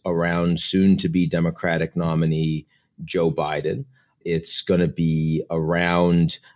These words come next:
talk of whether you can hold primaries effectively or even the election effectively, given difficulties of people traveling to polling places, the ability to disenfranchise targeted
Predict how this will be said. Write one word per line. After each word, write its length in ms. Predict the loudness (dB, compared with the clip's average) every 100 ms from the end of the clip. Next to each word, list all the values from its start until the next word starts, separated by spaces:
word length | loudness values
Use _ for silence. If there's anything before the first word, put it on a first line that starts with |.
| -12
talk 500 | -4 2 2 2 -2 -14 -6
of 400 | -2 0 0 0
whether 320 | 0 4 2
you 240 | 4 0
can 320 | 0 -4 -4 -6
hold 680 | -4 2 6 6 4 2 -4 -14 -20 -14
primaries 680 | -6 0 2 4 4 2 0
effectively 800 | -4 -4 -2 -4 -2 -2 -2 -2
or 140 | -2 -2
even 340 | -2 -2 -4
the 100 | -4
election 560 | -4 -4 -4 -2 0 -2
effectively, 640 | -4 -6 -4 -4 -2 -2 -2
given 380 | -4 -2 -2
difficulties 960 | -2 -4 -6 -8 -6 -6 -4 -2 -2 -4 -6 _ -14
of 160 | -14 -8
people 280 | -8 -4 -6
traveling 600 | -2 -2 -2 -2 -2 -4
to 80 | -8
polling 420 | -2 0 2 0
places, 540 | 0 0 0 0 -2 -6 -20 _
the 140 | -2 -2
ability 580 | 0 2 2 4 2 0
to 140 | -2
disenfranchise 1300 | 0 0 0 -2 -2 -2 0 0 0 2 4 2 2 -4 _ _
targeted 840 | -12 -6 0 2 2 4 4 2